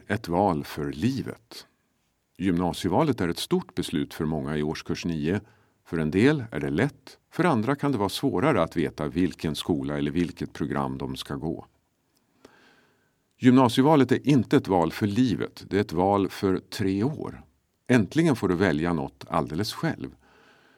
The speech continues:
"Du måste inte veta vad du vill bli när du ska välja gymnasieprogram och skola", säger Lena Fredsberg, studie- och yrkesvägledare på Östra gymnasiet i Huddinge.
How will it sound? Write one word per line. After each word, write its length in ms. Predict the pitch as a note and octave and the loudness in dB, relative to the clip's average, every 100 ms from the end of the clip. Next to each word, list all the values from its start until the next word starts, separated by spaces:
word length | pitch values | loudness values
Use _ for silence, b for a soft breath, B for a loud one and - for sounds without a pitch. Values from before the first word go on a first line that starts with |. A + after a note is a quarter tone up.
| b | b
"Du 120 | A2 | 4
måste 380 | B2+ D3 - E3+ | 4 4 0 0
inte 180 | F3+ G#2+ | 2 4
veta 340 | F#2+ D#2 F#2+ | 4 4 2
vad 120 | E2 | 2
du 60 | D#2+ | 2
vill 180 | D#2+ D#2+ | 0 0
bli 240 | D#2 D2+ | 0 -2
när 160 | D2+ D2+ | -2 -2
du 80 | D2+ | -4
ska 200 | - E2 | -2 0
välja 360 | F2 D2 D2+ | 0 0 -2
gymnasieprogram 920 | D2+ D#2+ F2+ - - - D#2+ C#2 C#2+ | -2 -2 -4 -4 -8 -8 -6 -4 -4
och 80 | C#2+ | -6
skola", 460 | - F2 A#1+ C2+ - | -6 -6 -6 -8 -8
säger 400 | - C2+ C2 A#1 | -8 -6 -6 -6
Lena 420 | C#2+ D2 B1+ B1+ | -6 -6 -6 -10
Fredsberg, 720 | - F2+ B1+ - - C#2 C2+ | -6 -4 -4 -8 -8 -6 -6
studie- 380 | - D#2+ C#2 D2 | -6 -6 -4 -2
och 80 | C#2+ | 0
yrkesvägledare 960 | E2+ C#2 - - D#2 C#2 D2+ D2+ D#2 C#2 | 0 0 -6 -6 -6 -4 -4 -2 -4 -4
på 120 | D#2+ | -6
Östra 320 | - - D2+ | -6 -6 -6
gymnasiet 640 | C#2+ C#2 C2+ C2+ - D#2 | -4 -4 -4 -6 -6 -6
i 60 | D#2 | -6
Huddinge. 460 | D2 C#2+ C2 A1 | -6 -6 -8 -12